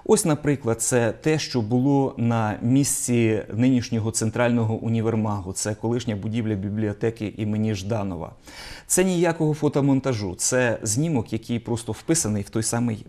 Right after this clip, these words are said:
пейзаж. Чи, наприклад, е, е, такий, е, фрагмент, е, вулиці — це те ж саме перехрестя біля центрального універмагу.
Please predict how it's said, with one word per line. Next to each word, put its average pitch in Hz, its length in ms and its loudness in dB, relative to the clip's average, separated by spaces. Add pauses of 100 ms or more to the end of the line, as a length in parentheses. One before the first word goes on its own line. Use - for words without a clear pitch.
пейзаж. 95 420 -6 (800)
Чи, 202 240 2
наприклад, 147 680 2
е, 120 340 4 (100)
е, 113 420 4 (1200)
такий, 131 520 -2
е, 117 260 2 (200)
фрагмент, 135 640 0
е, 120 340 4
вулиці — 117 680 2
це 113 200 0
те 131 140 0
ж 120 60 -2
саме 127 300 4
перехрестя 117 720 0
біля 110 320 0
центрального 113 580 0
універмагу. 113 800 0